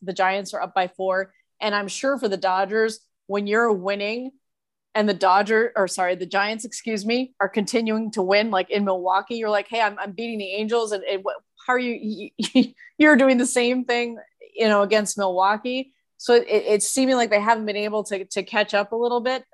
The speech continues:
Uh, but I think, I think they will. I mean, it'll come down to the last week of the season. And I, I can't, I can't wait for that. The pennant races at the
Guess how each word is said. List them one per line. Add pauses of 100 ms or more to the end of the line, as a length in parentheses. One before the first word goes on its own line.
Uh,
but
I
think, (160)
I
think
they
will.
I
mean,
it'll
come
down
to
the
last (520)
week
of
the
season.
And
I,
I
can't, (180)
I
can't
wait
for
that.
The (200)
pennant
races
at
the